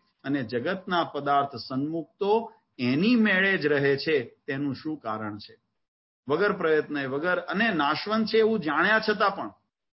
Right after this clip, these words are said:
આપણે જોઈએ છીએ, રોજ વ્યવહારની અંદર આપણે જો દ્રષ્ટિ કરીએ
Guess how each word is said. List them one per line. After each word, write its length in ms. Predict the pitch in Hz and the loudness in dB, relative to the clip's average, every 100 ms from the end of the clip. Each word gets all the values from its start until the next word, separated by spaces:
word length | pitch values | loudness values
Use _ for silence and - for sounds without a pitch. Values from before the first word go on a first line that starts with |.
| _ | _
આપણે 220 | 120 175 | -2 2
જોઈએ 420 | 196 147 175 220 233 | 2 2 2 4 4
છીએ, 220 | 208 143 | 4 0
રોજ 400 | 127 170 208 190 | 2 2 4 4
વ્યવહારની 600 | 147 147 165 175 180 180 | 2 2 4 4 2 -2
અંદર 320 | 165 165 165 | -4 -4 -2
આપણે 400 | 143 151 160 165 | -4 0 0 0
જો 580 | 143 135 151 165 156 127 | -4 -8 -4 -4 -4 -6
દ્રષ્ટિ 380 | 120 127 - 165 | -6 -6 -2 -4
કરીએ 400 | 151 160 190 135 | 0 0 2 0